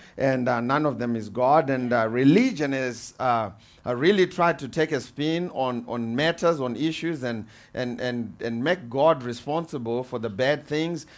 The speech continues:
uh, that people do. And, uh, sometimes it's simply because people wanna exonerate themselves, they want to excuse themselves,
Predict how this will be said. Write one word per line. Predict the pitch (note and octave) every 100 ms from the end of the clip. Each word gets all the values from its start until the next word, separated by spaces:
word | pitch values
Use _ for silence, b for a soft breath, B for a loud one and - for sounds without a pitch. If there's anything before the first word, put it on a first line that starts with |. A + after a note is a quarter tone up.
| B
uh, | - A#2+ A#2
that | G2+ C3 -
people | D#3 D#3 C3
do. | A2+ A2 C#3+ E3+ G#3+ B B
And, | C#3 C#3 C3+
uh, | B2+
sometimes | A#2+ F#3+ G#3+ A3 F3
it's | C#3
simply | - F3 E3+ E3
because | C3 B2 D3+ C#3+
people | E3 D#3+ D3+
wanna | B2 C#3+ D3 C3 -
exonerate | A#2 G#2 C3+ D#3+ D#3 E3 D#3+
themselves, | E3 E3+ F3 E3+ B2+
they | B2
want | B2 C#3+ C#3+
to | C#3 A#2+
excuse | G#2+ - D#3 E3+ F3
themselves, | F3+ F3+ F3 E3+ F#3 F3+